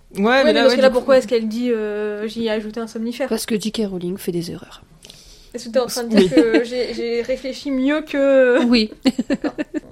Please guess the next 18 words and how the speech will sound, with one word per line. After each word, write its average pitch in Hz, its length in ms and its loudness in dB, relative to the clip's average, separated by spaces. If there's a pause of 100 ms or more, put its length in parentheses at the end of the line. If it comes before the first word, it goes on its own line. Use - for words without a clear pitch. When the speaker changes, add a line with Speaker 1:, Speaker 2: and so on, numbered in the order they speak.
(100)
Speaker 3:
En 233 140 0
attendant, 214 360 0
pour 208 160 -6
revenir 196 260 -2
sur 202 120 -2
la 175 120 2
scène, 226 220 -2
en 190 100 0
effet, 190 320 -2
de 185 220 -2
l'anniversaire 180 480 0
de 185 80 0
mort 202 240 0
de 180 100 -2
Nick 196 160 -6
quasi 180 220 -4
sans 190 180 -4
tête, 226 320 -4